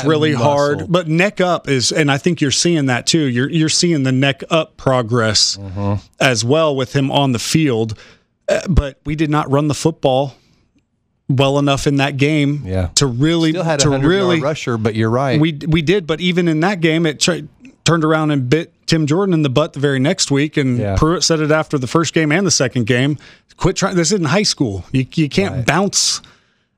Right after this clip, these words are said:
Speaker 2: everything. I mean, there, there,
Speaker 1: Oh, I
Speaker 2: there's
Speaker 1: know. Yeah.
Speaker 2: <sighs> so. And then my last one was limit first down production. I went and watched all their explosive pass plays, West Virginia last year,
Speaker 1: Mm-hmm.
Speaker 2: and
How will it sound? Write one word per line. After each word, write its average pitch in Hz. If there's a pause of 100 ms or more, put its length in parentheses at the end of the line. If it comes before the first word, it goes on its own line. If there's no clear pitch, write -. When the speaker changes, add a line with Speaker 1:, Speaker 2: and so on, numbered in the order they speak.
(120)
Speaker 2:
everything. 127
I -
mean, 131
there, 131
there, 156
Speaker 1:
Oh, 147
I -
Speaker 2:
there's 127
Speaker 1:
know. 95
Yeah. 123
Speaker 2:
<sighs> -
so. 151
And 165
then 175
my 165
last 170
one 160
was 135
limit 151
first 147
down 135
production. 123
I 147
went 170
and 135
watched 135 (100)
all 151
their 139
explosive 135
pass 131
plays, 135
West 131
Virginia 135
last 139
year, 147 (220)
Speaker 1:
Mm-hmm. 107 (240)
Speaker 2:
and 131